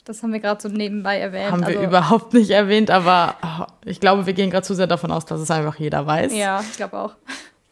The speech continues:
Speaker 2: Leute, das Lied ist über Jake Gyllenhaal.
Speaker 1: <laughs>
Speaker 2: Ähm, beziehungsweise, to be honest, sie hat das nie bestätigt.
Speaker 1: Nee.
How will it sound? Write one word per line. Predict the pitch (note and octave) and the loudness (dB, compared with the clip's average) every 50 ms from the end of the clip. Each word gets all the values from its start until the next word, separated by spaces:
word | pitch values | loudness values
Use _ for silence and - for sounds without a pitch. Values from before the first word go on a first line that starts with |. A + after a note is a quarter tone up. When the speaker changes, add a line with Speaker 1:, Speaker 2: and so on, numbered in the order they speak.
| _ _ _ _ _ _ _ _ _ | _ _ _ _ _ _ _ _ _
Speaker 2:
Leute, | G#3 A3 A#3+ B3 - C4 | 4 4 4 6 6 6
das | A#3 A#3 - - | 6 4 2 2
Lied | A#3 G#3+ - | 0 0 2
ist | F#3+ - | 0 0
über | G3 G#3+ G#3+ | 2 2 4
Jake | - B3+ A#3 | 6 6 6
Gyllenhaal. | G3+ F#3+ A3 D4+ D#4+ E4 C#4+ D#4+ F4 D4+ E4 F4+ F4+ G4 G#4+ F#4+ D#4+ - - - - - - | 6 6 6 6 6 8 8 6 8 8 8 6 4 4 2 -2 -2 -4 -4 -10 -12 -2 2
Speaker 1:
<laughs> | |
Speaker 2:
Ähm, | - B3 B3+ B3+ B3 B3 B3 - - - | 6 6 8 8 6 4 0 -6 -8 -4
beziehungsweise, | - B3+ - - F4 G#4 G#4 D#4+ C#4+ C4+ C#4 G3 G#3+ - - - _ - - | -2 2 4 4 6 6 6 6 6 4 4 4 2 -2 -2 -6 _ -12 -2
to | - - D#4 B3+ | 2 2 4 4
be | B3 A3 - | 4 6 6
honest, | B3+ C#4+ B3+ A3+ A3+ A3 | 6 6 6 6 4 4
sie | - A3 | 4 4
hat | G3+ - | 4 4
das | F#3+ F3+ - | 0 -2 -2
nie | F#3 F#3 G3+ A#3 A#3+ A#3 | -2 0 2 2 0 0
bestätigt. | F#3+ G3 F#3 - - F#3+ E3+ D#3+ F3 D#3 D3 | 0 -2 0 2 2 2 2 2 0 -2 -2
Speaker 1:
Nee. | A3+ G#3+ G#2 G2 | -2 -4 -4 -6